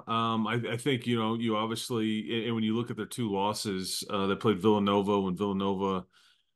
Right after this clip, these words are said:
was really good. They've kinda, you know, fallen off a bit since, um, you know, losing at Butler as well as Butler was playing at the time. There's no shame in that. You took 'em to overtime.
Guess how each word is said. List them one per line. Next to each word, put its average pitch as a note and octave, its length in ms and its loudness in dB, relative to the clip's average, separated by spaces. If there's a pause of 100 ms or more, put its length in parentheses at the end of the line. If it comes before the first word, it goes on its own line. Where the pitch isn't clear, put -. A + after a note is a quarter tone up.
(600)
was A#2 340 0
really A2 260 2
good. A2 400 2
They've G2+ 160 -2
kinda, G#2 460 -4
you A#2 100 -2
know, F#2+ 300 -4 (560)
fallen A2 320 2
off G#2 220 2
a G#2 60 2
bit A2+ 340 2
since, - 760 2 (180)
um, F#2+ 520 -4
you A2+ 100 2
know, G2+ 180 2
losing A#2 420 4
at G#2+ 280 0
Butler A2 420 2
as F#2+ 140 -2
well G#2+ 180 0
as F#2 100 -6
Butler G#2 280 -2
was G2 140 -6
playing G#2+ 260 -2
at G2+ 120 -2
the G2+ 60 -10
time. G2+ 500 2
There's F#2+ 180 -2
no G#2+ 100 2
shame G#2 320 2
in G2 100 0
that. G2+ 280 0
You G2 120 -4
took - 200 -6
'em G2 80 -2
to G2 60 2
overtime. G2 760 2